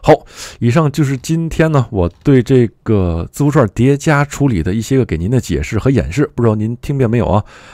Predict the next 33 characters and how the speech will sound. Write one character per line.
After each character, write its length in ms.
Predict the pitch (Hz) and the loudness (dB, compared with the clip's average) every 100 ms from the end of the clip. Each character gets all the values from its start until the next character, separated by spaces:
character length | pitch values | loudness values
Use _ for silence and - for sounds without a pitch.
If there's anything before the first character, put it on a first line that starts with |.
| - | -2
嗯， 180 | 107 117 | 0 2
在 140 | 151 | 2
取 260 | - - 165 | 2 -2 2
舍 140 | 107 | 2
方 180 | 113 131 | 4 4
面 140 | 127 | 4
呢， 140 | 101 90 | 2 0
我 80 | 80 | -6
还 200 | - 90 | -4 -4
是 100 | 98 | -4
推 160 | - | -2
荐 160 | 98 78 | -2 -2
您 100 | 92 | -4
使 160 | - 85 | -6 -4
用 160 | 87 76 | -4 -4
Stream 400 | - - 78 76 | -10 -8 -4 0
Buffer， 260 | 139 143 - - _ - - 135 | -2 -2 -10 -20 _ -20 -10 -2
因 40 | |
为 60 | 156 | 2
效 220 | 214 165 | 6 6
率 80 | 113 | 4
上 120 | 104 | 2
呢、 140 | 90 - - | 0 -4 -10
呃， 60 | 92 | -6
几 180 | - 156 | 2 4
乎 80 | 156 | 4
感 120 | 80 | 0
觉 120 | 82 | -2
不 100 | 107 | 0
到 100 | 90 | -2
区 200 | - 165 | 0 -2
别 120 | 131 - | -2 -6
啊。 180 | - | -10